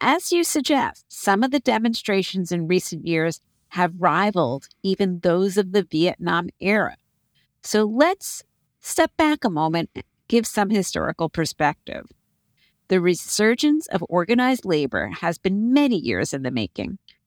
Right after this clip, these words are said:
Labor unions were originally formed to protect workers' rights and advance their interests, negotiating with employers through a process known as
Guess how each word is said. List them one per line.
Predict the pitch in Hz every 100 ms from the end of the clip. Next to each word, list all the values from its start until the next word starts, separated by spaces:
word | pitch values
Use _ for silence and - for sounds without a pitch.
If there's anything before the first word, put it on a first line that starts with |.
| _ -
Labor | 190 226 254
unions | 277 233 214 220 196
were | 185 156 151
originally | 196 233 262 262
formed | 254 220 208 196
to | -
protect | 160 - 170 - _
workers' | 247 - 277 226
rights | 175 113 - _ _ -
and | 170
advance | 165 175 190 214
their | - 262
interests, | 220 190 - - - _ _ _ _ _ _
negotiating | 208 196 233 269 - 285 294 294
with | 311
employers | 311 330 196 160 143 156 -
through | - 185
a |
process | 165 202 202 240 226 214
known | 190 185
as | 185